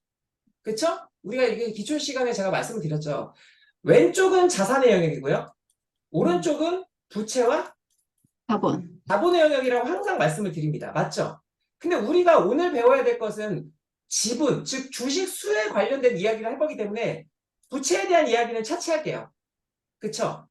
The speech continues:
Speaker 1: 그러면 우리가 보는 이 자본이라는 요 놈은, 요 녀석은 크게 기업의 어떤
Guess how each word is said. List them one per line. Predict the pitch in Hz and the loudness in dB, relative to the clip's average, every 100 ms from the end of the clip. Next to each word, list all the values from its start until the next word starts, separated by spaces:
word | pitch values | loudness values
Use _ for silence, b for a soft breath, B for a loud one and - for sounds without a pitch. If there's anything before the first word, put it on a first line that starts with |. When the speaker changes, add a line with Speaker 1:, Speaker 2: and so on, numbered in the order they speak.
| _ _ _ | _ _ _
Speaker 1:
그러면 | 302 381 392 - - - | 0 2 2 -2 -6 -10
우리가 | 165 359 392 - 220 | -2 0 2 4 2
보는 | 220 240 190 | 0 -4 -4
이 | 175 | -8
자본이라는 | - - 139 170 339 427 415 392 339 302 226 | -8 -8 -4 0 2 4 2 4 4 4 4
요 | 180 | 6
놈은, | 226 190 131 123 165 110 95 151 | 6 2 -2 -2 -4 -6 -8 -2
요 | 277 311 | 2 2
녀석은 | 170 160 156 202 131 104 _ _ _ _ _ _ _ _ _ _ _ - | 0 0 -2 -2 -4 -8 _ _ _ _ _ _ _ _ _ _ _ -14
크게 | - 427 - 208 202 - - _ _ _ _ _ _ _ _ _ _ _ _ _ _ _ _ _ _ _ _ _ _ _ _ | -6 -2 4 6 6 2 -8 _ _ _ _ _ _ _ _ _ _ _ _ _ _ _ _ _ _ _ _ _ _ _ _
기업의 | 277 370 381 370 | 2 2 2 6
어떤 | 302 247 285 277 277 - | 6 6 4 4 2 -8